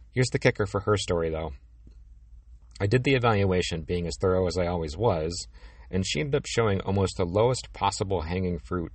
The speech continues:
as an area of problem. She simply wasn't turning on her outer hip muscles. With a little education on hip mechanics and a quick demonstration of how the hip muscles change foot position, she was able to replicate what I showed her.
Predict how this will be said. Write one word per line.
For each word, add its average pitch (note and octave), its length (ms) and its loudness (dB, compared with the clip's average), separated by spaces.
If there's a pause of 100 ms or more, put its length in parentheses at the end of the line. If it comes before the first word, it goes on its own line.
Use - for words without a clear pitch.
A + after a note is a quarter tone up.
as E2 140 -6
an E2+ 120 -6
area E2+ 340 -2
of - 200 -10
problem. - 480 -8 (1400)
She - 140 -2
simply C#3 300 2
wasn't F#2+ 420 -2 (140)
turning F#2+ 260 -2
on E2+ 200 -2
her G2 220 -2
outer D2+ 180 -2
hip G#2 200 -6
muscles. - 460 -10 (1160)
With G#2 160 0
a A2+ 40 4
little D#3 280 2
education G2+ 600 0
on E2+ 100 -4
hip E2 180 -4
mechanics E2 600 -8
and E2+ 80 -4
a - 40 -6
quick - 220 0
demonstration F2+ 640 -2
of D#2 80 -4
how E2+ 140 -2
the D2+ 80 -8
hip F#2 180 -4
muscles E2 320 -4
change E2+ 340 -4
foot - 200 -4
position, E2 600 -4 (120)
she - 160 -4
was B2 160 2
able G#2+ 200 4
to F2 40 4
replicate F2 460 -2
what - 140 -4
I D#2 60 -4
showed F#2+ 300 0
her. - 300 -12